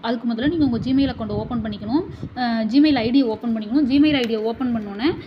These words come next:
அ, மேல ஒரு ஐகான் மாதிரி கொடுத்துருப்பாங்கல்ல Gmail ஐ டியில, அதை கிளிக் பண்ணிக்கணும். அந்த ப்ரொஃபைல் ஐகான்ல கிளிக், கிளிக் பண்ணிட்டு Google அக்கவுண்ட் அதை கிளிக் பண்ணிக்கணும்.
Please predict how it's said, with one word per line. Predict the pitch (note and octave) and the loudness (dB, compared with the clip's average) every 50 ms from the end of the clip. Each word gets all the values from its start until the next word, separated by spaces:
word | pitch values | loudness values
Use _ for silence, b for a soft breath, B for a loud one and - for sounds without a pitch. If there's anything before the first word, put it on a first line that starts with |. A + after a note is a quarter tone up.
| B B - | B B -6
அ, | B3+ C4 B3+ B3 | -6 -4 -2 0
மேல | A#3+ B3+ C#4+ D#4 D#4 D#4 C#4+ | 2 2 4 4 4 4 2
ஒரு | B3+ A3+ B3+ E4 F#4+ - - | 2 2 2 0 0 -2 -2
ஐகான் | - B3+ C#4 - D#4 D4 B3+ | -2 -2 2 4 6 6 6
மாதிரி | B3 A#3+ | 4 2
கொடுத்துருப்பாங்கல்ல | A#3+ A3+ G#3+ - A#3+ - A#3+ A3+ A3 A3 A3+ C4 D#4 F#4 D4+ | -2 -4 -6 -8 -6 -4 -4 -4 -2 -2 -2 0 0 0 0
Gmail | B3+ B3+ A#3+ C4 A#3+ A3+ | 2 2 2 0 0 0
ஐ | G#3+ | -2
டியில, | G#3 A3 A3 | -2 -2 -4
அதை | B3+ D#4 E4 C#4 A#3+ A#3 A#3+ | -4 -4 -2 -4 -4 -4 -2
கிளிக் | - A#3 A#3 - - | -4 -4 -6 -6 -4
பண்ணிக்கணும். | C#4 B3 A3+ - - G#3+ A3+ C#4+ F#4+ A4 B B B B B | -4 -2 -2 -2 -2 2 2 2 2 0 B B B B B
அந்த | - B3+ B3+ B3 | -2 0 0 0
ப்ரொஃபைல் | A#3+ B3 B3 A#3 D4+ D#4 D#4 | 2 0 -2 0 0 2 4
ஐகான்ல | D4+ C#4 C#4 B3+ A#3+ A#3 A3+ A3 A3+ | 2 2 2 0 0 0 0 -2 0
கிளிக், | - A#3+ A3+ - - - | -2 -4 -4 -4 -10 -6
கிளிக் | - B3 B3 - - | -4 -4 -2 -2 0
பண்ணிட்டு | C#4 C4 B3 A3+ - B3 D#4+ G#4 - - - - - - - - - - - - - - - - - - - - A3+ | 0 0 0 2 2 2 2 2 0 -4 -8 -10 -10 -12 -12 -14 -14 -16 -18 -18 -18 -20 -20 -20 -20 -12 -4 -2 2
Google | B3+ C#4+ C#4 D#4 D4 | 2 2 4 4 2
அக்கவுண்ட் | B3 - - B3+ A#3+ A#3 - - - | 2 0 0 -2 -4 -4 -6 -8 -6
அதை | - A#3 A#3 A#3+ | -4 -2 -2 0
கிளிக் | A#3 A#3 A3+ - - | -2 -4 -4 -2 -2
பண்ணிக்கணும். | B3 A3+ A3 - G#3+ A#3+ D4+ | -2 -2 -2 -2 0 2 2